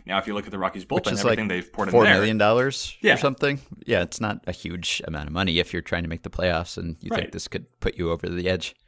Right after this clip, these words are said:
Speaker 1: And the Rockies are, are right in the middle of a very crowded race in the National League. Not only are they
Speaker 2: Mm-hmm.
Speaker 1: trying to win the National League West, but also they're right in the mix for the, the wild card. I think they're a half game back, one game back. I don't know exactly where they are, but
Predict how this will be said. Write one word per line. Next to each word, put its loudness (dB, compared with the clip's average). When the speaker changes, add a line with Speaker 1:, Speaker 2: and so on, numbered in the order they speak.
Speaker 1:
And -2
the 4
Rockies 2
are, 6
are 4
right 6
in 2
the 2
middle 2
of 0
a 0
very 0
crowded -2
race -2
in -10
the -4
National -4
League. -2
Not 6
only 2
are 2
they 2
Speaker 2:
Mm-hmm. -2
Speaker 1:
trying 0
to -4
win -4
the -4
National -6
League -6
West, -2
but -4
also -2
they're -2
right 0
in -6
the -2
mix -6
for -6
the, -4
the -10
wild -2
card. -6
I -8
think -8
they're -6
a -8
half 0
game -6
back, 0
one -4
game -8
back. -4
I -6
don't -8
know -8
exactly -10
where -10
they -6
are, -4
but -6